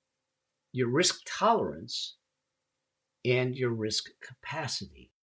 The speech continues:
And it's where those interchange and intersect that you start to understand what investments might make sense for you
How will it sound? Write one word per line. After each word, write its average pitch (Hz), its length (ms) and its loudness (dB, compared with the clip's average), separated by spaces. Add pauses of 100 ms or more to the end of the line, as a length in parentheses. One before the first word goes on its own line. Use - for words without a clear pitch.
(560)
And 156 80 2
it's 165 180 2
where 196 280 10
those 220 500 10
interchange 170 800 6
and 139 160 6
intersect 175 920 6 (440)
that 147 160 4
you 165 140 6
start 175 340 8
to 175 100 6
understand 165 680 6
what 190 220 8
investments 165 720 6
might 165 200 8
make 156 220 6
sense 240 460 6
for - 200 2
you 90 500 0